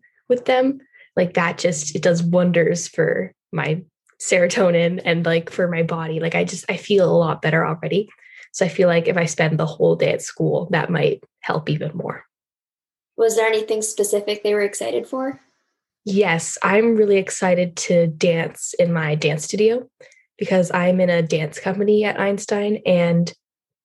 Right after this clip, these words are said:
Speaker 1: it's really, it's not fun at all to try and learn choreography and, like, video yourself doing it.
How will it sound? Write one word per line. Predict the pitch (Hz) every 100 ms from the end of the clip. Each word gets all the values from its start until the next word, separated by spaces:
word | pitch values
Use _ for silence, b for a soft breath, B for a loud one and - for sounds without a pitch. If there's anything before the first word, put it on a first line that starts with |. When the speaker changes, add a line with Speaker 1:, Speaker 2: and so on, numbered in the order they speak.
| _
Speaker 1:
it's | 202 196 - - -
really, | 214 247 277 285 285
it's | - -
not | 254 320 311 -
fun | 190 160 170 180
at | 190
all | 160 156 175 - _
to | - 170 160
try | - 175
and | 175 175
learn | 175 170 170 170 170
choreography | - 185 170 160 160 175 190 185
and, | 185
like, | 170 156 - _ 175
video | 180 175 175
yourself | 170 170 170 165
doing | 165 170 180
it. | -